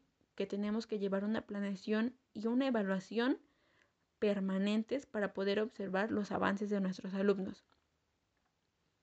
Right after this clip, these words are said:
Los alumnos aquí se consideran como un sujeto activo que reconoce de manera paulatina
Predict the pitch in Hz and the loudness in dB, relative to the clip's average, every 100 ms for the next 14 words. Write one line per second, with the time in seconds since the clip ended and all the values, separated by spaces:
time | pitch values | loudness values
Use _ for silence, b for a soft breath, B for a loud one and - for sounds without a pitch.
0 | _ _ _ _ - 240 247 254 277 285 | _ _ _ _ 0 2 2 2 2 4
1 | 311 339 _ _ - 214 - 226 262 254 | 2 -2 _ _ -12 -10 -8 -6 -4 -4
2 | 240 214 214 247 226 214 214 240 - 208 | -4 -2 0 0 0 -2 -2 -6 -10 -10
3 | 214 - 254 220 214 285 b b b - | -12 -6 -4 0 -2 -4 b b b -6
4 | 233 233 226 233 247 285 269 233 214 220 | -2 -2 -2 -2 0 0 0 0 0 0
5 | 240 240 214 202 202 254 247 233 - | -2 -4 -4 -4 -4 -2 0 0 -6